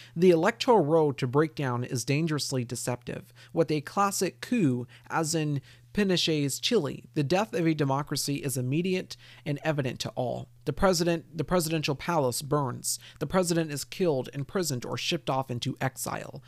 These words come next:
The Constitution is suspended or scraped. On the electoral road, none of these things happen. There are no tanks in the streets. Constitutions are nomina-, constitutions and other nominally democratic institutions remain in place.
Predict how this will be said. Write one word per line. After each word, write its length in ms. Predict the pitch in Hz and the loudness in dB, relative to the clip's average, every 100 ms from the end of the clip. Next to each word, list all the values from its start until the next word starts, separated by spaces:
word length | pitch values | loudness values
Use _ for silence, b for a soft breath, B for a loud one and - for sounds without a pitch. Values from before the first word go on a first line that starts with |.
| B - | B -6
The 100 | 151 | -2
Constitution 880 | 190 202 190 - 165 202 196 160 | 0 0 0 -4 -4 -4 -2 -2
is 160 | 139 135 | -2 -4
suspended 640 | - 135 - 185 175 175 | -4 -4 -2 0 2 0
or 140 | 147 131 | -2 -2
scraped. 640 | - - 165 135 - - B B B - | -2 0 0 -2 -4 -14 B B B -2
On 140 | 147 | 0
the 80 | 135 | 2
electoral 500 | 139 165 - 185 160 | 2 0 2 2 4
road, 320 | 165 165 160 - | 6 4 2 -2
none 260 | 139 147 | 2 2
of 100 | 151 | 2
these 200 | 139 139 | 0 -2
things 260 | - 139 - | -2 -4 -4
happen. 440 | 127 113 - - B B B | -4 -4 -8 -12 B B B
There 160 | 170 | 4
are 40 | 170 | 6
no 180 | 170 180 | 4 0
tanks 380 | - 208 196 | 0 -2 0
in 100 | 208 | -2
the 60 | 208 | -2
streets. 480 | - 160 131 - - B B | -2 -4 -6 -8 -10 B B
Constitutions 1000 | - 196 208 208 190 214 190 196 196 - | 0 0 0 -2 -2 -2 0 0 0 -2
are 160 | 147 143 | -2 0
nomina-, 560 | 139 139 170 185 185 - | 2 2 2 0 -2 -4
constitutions 920 | - 180 190 - 175 190 185 180 151 | -6 -4 -4 -6 -4 -2 -2 -2 0
and 80 | 139 | 0
other 300 | 143 170 165 | 0 2 2
nominally 520 | 135 143 170 170 170 | 2 0 0 0 0
democratic 680 | 151 143 143 - 143 131 - | 0 -2 -4 -2 -2 -2 -4
institutions 840 | 143 147 - 139 180 180 170 175 - B B B | -6 -4 -4 -6 -4 -4 -4 -4 -8 B B B
remain 380 | 151 143 143 | 2 2 2
in 180 | 139 135 | 0 -4
place. 520 | - 131 117 - - | -2 -4 -4 -6 -12